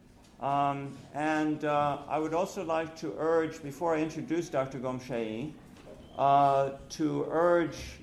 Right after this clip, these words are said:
everyone here to join the Temenos Academy.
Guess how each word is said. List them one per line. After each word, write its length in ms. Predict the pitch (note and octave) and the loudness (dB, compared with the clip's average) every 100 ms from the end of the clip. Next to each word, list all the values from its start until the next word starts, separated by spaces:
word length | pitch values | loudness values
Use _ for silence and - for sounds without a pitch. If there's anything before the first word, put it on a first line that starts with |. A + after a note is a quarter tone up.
| - - - - | -20 -20 -18 0
everyone 520 | D#3 F3+ E3+ D3+ C#3+ | 0 2 2 4 2
here 480 | C3+ D3+ D3 D3 C#3+ | 0 0 2 2 0
to 240 | - - - | -2 -2 2
join 320 | D#3 D#3+ D#3 | 6 6 4
the 60 | C3+ | 2
Temenos 560 | D#3 D#3 D3+ C#3+ C#3+ | 2 4 4 4 2
Academy. 720 | C#3 D3 C#3 C#3 B2 A2 D#3 | -4 6 6 6 2 0 -2